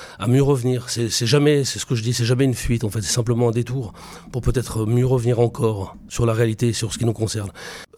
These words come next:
Je, j'en reviens de nouveau à, à cette crise sanitaire. Pourquoi ? Parce que on a été plongé, d'une certaine manière, dans un film de science-fiction.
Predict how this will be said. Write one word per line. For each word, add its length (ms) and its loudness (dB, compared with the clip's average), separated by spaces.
Je, 120 -4
j'en 220 2
reviens 380 2
de 80 0
nouveau 380 0
à, 840 -8
à 60 -12
cette 200 -8
crise 160 -6
sanitaire. 420 -4
Pourquoi ? 340 -2
Parce 200 -8
que 180 -4
on 140 -2
a 40 0
été 200 -4
plongé, 580 -4
d'une 140 -6
certaine 260 -4
manière, 300 2
dans 240 -4
un 60 -6
film 300 -2
de 80 -4
science-fiction. 640 -8